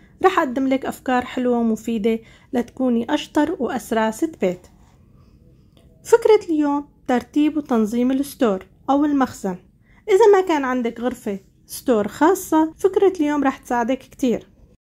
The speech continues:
ورح رتب لك كيفية تطبيق الفكرة بخطوات بسيطة. الخطوة الأولى قياس المساحة اللي رح تطبقي فيها الفكرة،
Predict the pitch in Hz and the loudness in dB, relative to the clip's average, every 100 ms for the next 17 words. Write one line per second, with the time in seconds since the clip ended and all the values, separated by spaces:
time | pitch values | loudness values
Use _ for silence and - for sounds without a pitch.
0 | _ _ - - 269 294 330 320 349 302 | _ _ -14 -2 0 2 2 2 0 -2
1 | 220 208 247 233 311 285 240 226 - 302 | -4 -4 -4 -2 0 0 0 -6 -2 0
2 | 370 294 - 277 254 262 - - - 320 | 0 -2 -6 -2 -2 -2 -10 -8 0 2
3 | 311 285 262 233 226 - - - - _ | 2 0 0 0 0 -8 -20 -20 -20 _
4 | - 311 - 220 220 - - - - - | 0 0 0 -8 -8 -16 -20 -20 -20 -4
5 | 285 247 466 466 453 440 302 294 294 - | -2 2 0 4 4 4 2 2 0 -4
6 | - - 254 262 339 - 302 302 269 240 | -20 -8 -2 0 0 0 -4 -2 -4 -2
7 | 220 208 262 277 294 247 226 214 - - | -4 0 0 0 -2 -2 -4 -6 -10 -6
8 | 269 226 202 240 262 254 - - 214 | -4 -4 -6 -4 -4 -4 -10 -4 -4